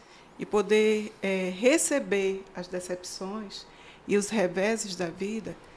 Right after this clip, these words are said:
e transformar tudo isso em bênção pra nós, em crescimento, né? Crescimento,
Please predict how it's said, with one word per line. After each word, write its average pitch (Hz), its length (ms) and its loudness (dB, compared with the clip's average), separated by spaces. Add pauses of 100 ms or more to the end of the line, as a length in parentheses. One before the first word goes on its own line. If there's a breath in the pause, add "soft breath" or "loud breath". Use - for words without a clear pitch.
(240 loud breath)
e 262 60 -2
transformar 311 520 -2
tudo 277 280 -4
isso 269 180 -4
em 277 80 -2
bênção 247 400 -4
pra 196 180 -4
nós, 180 280 -2
em 190 60 -6
crescimento, 247 960 -4 (760)
né? 202 200 -2 (380)
Crescimento, 233 800 -4